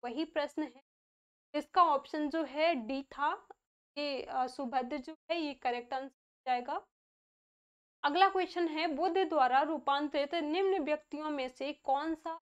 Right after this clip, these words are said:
अंतिम था? बुद्ध द्वारा रूपांतरित निम्न व्यक्तियों में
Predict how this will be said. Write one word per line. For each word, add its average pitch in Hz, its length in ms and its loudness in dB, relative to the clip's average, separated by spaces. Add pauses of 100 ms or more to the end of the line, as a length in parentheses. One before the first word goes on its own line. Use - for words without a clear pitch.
अंतिम 254 300 -14
था? - 580 -12 (880)
बुद्ध 392 280 4
द्वारा 277 380 6
रूपांतरित 269 800 0
निम्न 370 360 2
व्यक्तियों 302 460 -2
में 302 60 -14